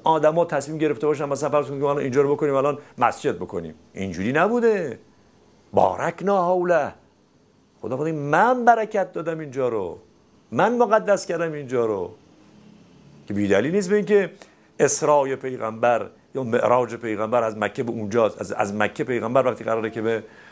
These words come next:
آسمان معراج داشته باشه، از مکه باید شبانه تشریف بیاره به بیت المقدس، از بیت المقدس ایشون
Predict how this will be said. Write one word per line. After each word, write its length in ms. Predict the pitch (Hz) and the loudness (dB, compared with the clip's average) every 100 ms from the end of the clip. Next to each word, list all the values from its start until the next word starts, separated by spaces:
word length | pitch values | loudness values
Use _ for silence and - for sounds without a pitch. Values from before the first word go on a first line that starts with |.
| - - - - | -20 -20 -20 -8
آسمان 480 | - 117 - 123 123 | 0 0 0 -2 -2
معراج 400 | 113 107 110 107 | 0 0 0 0
داشته 240 | 107 - | -4 -4
باشه، 480 | 113 113 110 156 180 - - | -2 -2 0 0 0 -4 -4
از 340 | 113 117 107 | -2 -2 -4
مکه 680 | 113 117 117 - _ - 170 | -4 0 0 -2 _ -4 0
باید 200 | 131 143 - _ _ _ _ _ | 2 2 0 _ _ _ _ _
شبانه 440 | - 135 117 127 139 | -8 -2 0 0 0
تشریف 280 | 135 113 | -4 -2
بیاره 200 | 147 135 | 0 0
به 180 | 117 107 | 2 2
بیت 240 | 90 117 117 | 0 -4 -4
المقدس، 400 | 110 104 135 185 | -2 2 4 2
از 280 | - 135 113 | 2 0 -2
بیت 220 | 135 131 | -4 -4
المقدس 760 | 135 131 120 123 120 214 233 - | -4 -2 0 0 4 4 4 -4
ایشون 360 | - - 147 | -12 -10 -10